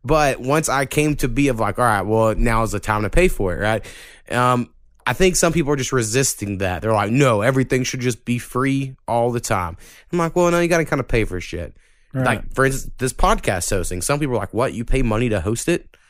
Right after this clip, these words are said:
Speaker 1: It's like, "Well, yeah, you kinda, just how the motherfucking world works. I don't know what to,
Speaker 2: Right,
Speaker 1: what to
Speaker 2: 'cause a
Speaker 1: tell
Speaker 2: little
Speaker 1: you."
Speaker 2: bit I heard on Anchor just sound like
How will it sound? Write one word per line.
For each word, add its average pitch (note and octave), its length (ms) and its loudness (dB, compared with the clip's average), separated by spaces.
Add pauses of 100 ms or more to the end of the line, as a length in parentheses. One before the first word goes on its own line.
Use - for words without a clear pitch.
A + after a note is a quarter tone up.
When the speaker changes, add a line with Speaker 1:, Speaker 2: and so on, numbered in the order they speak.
(720)
Speaker 1:
It's G#2 100 -6
like, A2+ 140 2
"Well, A#2 120 0
yeah, C#3+ 220 2
you A#2+ 180 0
kinda, B2 580 0 (720)
just - 160 -8
how A2+ 180 -2
the G#2+ 100 -8
motherfucking A#2+ 480 0
world B2 200 2
works. C3 340 0
I G#2 80 0
don't A#2+ 140 0
know A#2+ 180 4
what A#2+ 160 6
to, A2+ 240 2 (460)
Speaker 2:
Right, B2 320 2
Speaker 1:
what A#2 100 0
to D3 80 2
Speaker 2:
'cause C#3 80 2
a C#3+ 40 2
Speaker 1:
tell B2+ 60 4
Speaker 2:
little F#3+ 160 6
Speaker 1:
you." F#3+ 60 6
Speaker 2:
bit F#3 80 8
I E3+ 140 6
heard E3+ 200 6
on C#3+ 160 6
Anchor D3 380 2
just B2+ 140 -2
sound D3 240 2
like C3+ 240 0